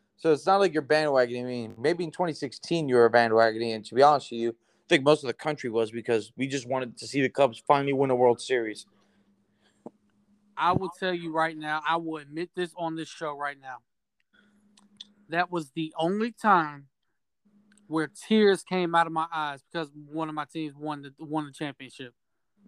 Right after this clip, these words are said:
Speaker 1: <laughs>
Speaker 2: If you are a Cubs fan, if you're not a Cubs fan, you just don't understand what that moment meant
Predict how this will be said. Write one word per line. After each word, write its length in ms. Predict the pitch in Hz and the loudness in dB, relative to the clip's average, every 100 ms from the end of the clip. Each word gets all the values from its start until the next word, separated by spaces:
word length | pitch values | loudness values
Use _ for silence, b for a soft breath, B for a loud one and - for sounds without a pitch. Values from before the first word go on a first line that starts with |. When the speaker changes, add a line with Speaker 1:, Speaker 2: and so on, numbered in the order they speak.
| - | -8
Speaker 1:
<laughs> 580 | 120 - 120 165 135 123 | -4 0 2 2 0 0
Speaker 2:
If 160 | 175 170 | -2 2
you 220 | 214 247 | 6 8
are 120 | 247 | 8
a 160 | 233 208 | 6 0
Cubs 460 | - 247 226 - - | 4 6 6 2 -6
fan, 300 | 180 160 156 _ _ _ | -10 -8 -12 _ _ _
if 160 | 180 160 | -10 -4
you're 120 | 220 | -4
not 180 | 233 233 | -2 -4
a 60 | 190 | -6
Cubs 320 | 220 208 185 | -8 -8 -8
fan, 260 | 214 185 | -8 -8
you 120 | 175 190 | -10 -12
just 260 | 196 170 147 | -10 -10 -4
don't 200 | 185 214 196 | -4 -4 -6
understand 760 | 196 185 - 196 180 156 139 _ _ _ _ _ _ | -6 -8 -8 -6 -6 -6 -12 _ _ _ _ _ _
what 380 | - 135 185 185 | -14 0 2 4
that 160 | 185 175 | 4 4
moment 380 | 170 165 160 147 | 4 2 0 -6
meant 200 | 147 | -10